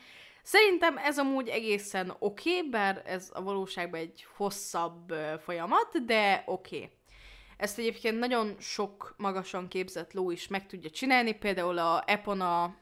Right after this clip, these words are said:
spanyol lovasiskolában, hogyha már voltatok bemutatón, akkor tudjátok, hogy az ottani lovak nagy része meg tudja ezeket csinálni, a levázsot is, levédet is, illetve ezt az ugrást is meg tudják csinálni.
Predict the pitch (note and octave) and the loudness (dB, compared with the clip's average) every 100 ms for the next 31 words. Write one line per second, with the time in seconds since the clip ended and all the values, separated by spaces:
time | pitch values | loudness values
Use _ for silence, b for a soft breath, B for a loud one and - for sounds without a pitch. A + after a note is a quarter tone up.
0 | _ _ _ _ _ _ _ - - G#3+ | _ _ _ _ _ _ _ -16 -2 2
1 | G3+ F3+ F#3+ F#3 G3 - G3 F3 F3+ F3 | 2 2 2 0 -2 -4 0 0 0 -4
2 | F#3 F3 E3+ F#3+ G3+ F#3+ E3+ E3 F#3+ F3+ | -6 -6 -4 0 0 0 -6 -6 -6 -4
3 | F3 F3 A3 C#4+ D#4 B B B B - | -6 0 2 2 0 B B B B 0
4 | F#3+ - G#3 G3 G#3+ F#3+ F#3 F3+ F3+ F3 | 0 2 -2 0 -2 -2 -4 -6 -6 -6
5 | F3+ A3 A#3+ A3+ G3 F3+ F3 F3 G3 G3 | 0 2 2 0 0 0 -2 -4 -2 -4
6 | F#3 E3 E3+ - D#3+ F#3 F3+ F3+ F#3 E3+ | -2 -6 -6 -6 -6 -2 -4 -4 -10 -6
7 | E3+ F3 F3 E3+ - - F#3+ E3+ F#3+ B3 | -6 -6 -10 -14 -10 -8 -4 -4 -2 -2
8 | - F3 E3 - - - F#3 E3+ F3 F#3 | -4 -6 -6 -8 -10 -4 -2 -2 -6 -6
9 | A3 G#3+ - - - F#3 F3+ E3+ D#3 A#3 | -4 -4 -6 -10 -10 -6 -6 -6 -8 -6
10 | B3 - - B B B B B - G3 | -6 -8 -12 B B B B B -4 -2
11 | F#3+ F#3 E3 F3 F#3 G3 G3 G3 E3 E3+ | 0 -2 -4 -4 -10 -10 -8 -4 -4 -6
12 | - - G3 F3+ F3 - F3+ E3+ - D#4+ | -12 -10 -10 -10 -14 -14 -10 -10 -6 0
13 | D#4 C4 | 2 0